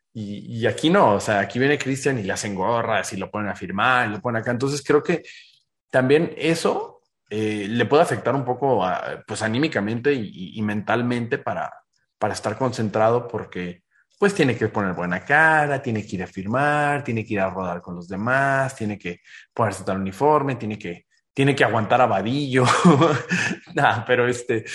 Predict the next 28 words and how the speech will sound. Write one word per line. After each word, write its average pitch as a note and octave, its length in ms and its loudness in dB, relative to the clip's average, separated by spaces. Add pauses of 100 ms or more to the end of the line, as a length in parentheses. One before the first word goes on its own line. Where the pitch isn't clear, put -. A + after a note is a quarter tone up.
(300)
y A2 140 0
bueno, A#2+ 340 4
que - 80 -2
por A2 200 0
cierto, A#2 200 2
Vadillo C3 440 4
dice A2+ 280 -6
que - 120 -12
se G#2 80 -10
echó G2+ 320 -2
un C#3 340 -6
coco C3+ 420 4
con G2+ 200 -4
Christian A2+ 340 -2
Blumenfeld, F#2+ 560 0 (180)
que, G2 240 -2
que A#2 120 -4
esa C#3 120 -2
ni B2+ 120 0
siquiera A#2 340 0
sus, A2+ 400 -8
sus - 220 -16
sobrinos, A2 420 -4
se, F2 300 -2
sus - 180 -10
nietos A2+ 300 -4
se - 80 -6
las, - 280 -4